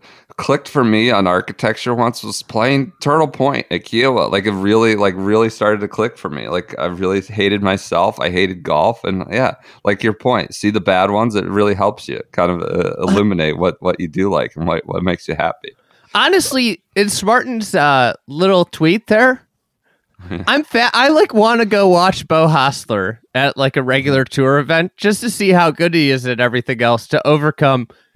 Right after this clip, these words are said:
Speaker 2: you know, being the worst player on tour at the most important aspect of being a tour player.
Speaker 1: Uh, congrats to Morikawa, one point five million dollars for winning this no-cut event in Japan.
Speaker 2: I got
Speaker 1: Uh,
Speaker 2: another question for you.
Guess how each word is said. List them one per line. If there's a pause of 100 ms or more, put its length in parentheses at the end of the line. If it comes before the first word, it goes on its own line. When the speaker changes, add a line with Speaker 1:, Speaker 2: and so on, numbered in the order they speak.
(120)
Speaker 2:
you
know, (240)
being
the
worst
player
on
tour
at
the
most
important (320)
aspect
of
being
a
tour
player. (1300)
Speaker 1:
Uh, (140)
congrats
to
Morikawa,
one
point
five
million
dollars
for
winning
this
no-cut
event
in
Japan.
Speaker 2:
I
got
Speaker 1:
Uh,
Speaker 2:
another
question
for
you.